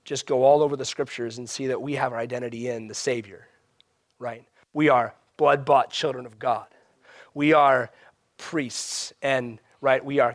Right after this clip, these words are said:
kings before this God. We have all spiritual blessings in the heavenly places. We can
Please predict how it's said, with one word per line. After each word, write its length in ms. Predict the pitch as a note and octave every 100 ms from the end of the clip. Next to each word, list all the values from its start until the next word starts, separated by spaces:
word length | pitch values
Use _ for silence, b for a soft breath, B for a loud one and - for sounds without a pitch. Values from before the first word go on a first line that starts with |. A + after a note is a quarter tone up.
| -
kings 380 | - D3 C3 A2+
before 360 | A#2 - C3+
this 160 | B2+ -
God. 240 | - A2+
We 200 | A#2 D3
have 440 | E3 C#3+ D3 C#3 C#3 -
all 500 | D3+ D3 D3+ D#3 D#3 _
spiritual 440 | - D#3 D3+ D3+
blessings 380 | C#3+ D3 D3 C3+
in 40 |
the 80 | C3
heavenly 260 | C3 C3+ B2+
places. 600 | - B2+ - A2 - - B B B
We 260 | D3 E3 E3+
can 500 | - F3 D#3 C#3